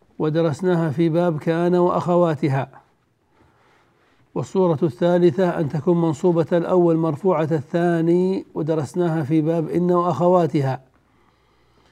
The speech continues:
والصورة الرابعة أن تكون منصوبة الجزئين، ودرسناها في باب ظننت وأخواتها. فهذه صور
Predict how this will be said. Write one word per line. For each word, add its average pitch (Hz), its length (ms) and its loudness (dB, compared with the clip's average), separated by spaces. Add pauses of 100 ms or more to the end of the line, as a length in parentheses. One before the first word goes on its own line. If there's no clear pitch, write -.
(520)
والصورة 202 420 2
الرابعة 165 760 0 (1080)
أن 180 160 0
تكون 175 580 2 (120)
منصوبة 160 640 -2 (360)
الجزئين، 156 680 -2 (1500)
ودرسناها 160 640 0
في 160 200 0
باب 160 460 -2
ظننت 160 460 -4
وأخواتها. 156 1000 -2 (1900)
فهذه 160 580 2
صور 170 520 0